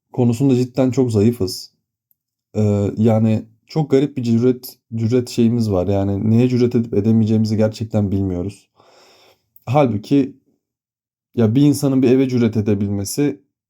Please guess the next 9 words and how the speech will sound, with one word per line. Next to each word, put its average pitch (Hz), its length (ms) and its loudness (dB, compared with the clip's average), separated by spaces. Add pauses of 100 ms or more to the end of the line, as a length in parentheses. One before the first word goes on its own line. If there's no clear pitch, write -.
(260)
bir 156 180 2
iPhone'u 120 280 2
cüret 104 280 2
edebilmesinden 107 1120 0
daha 160 140 2
mantıklı 110 560 0
aslına 104 340 -4
bakarsan. 98 480 -4
Çünkü 117 400 0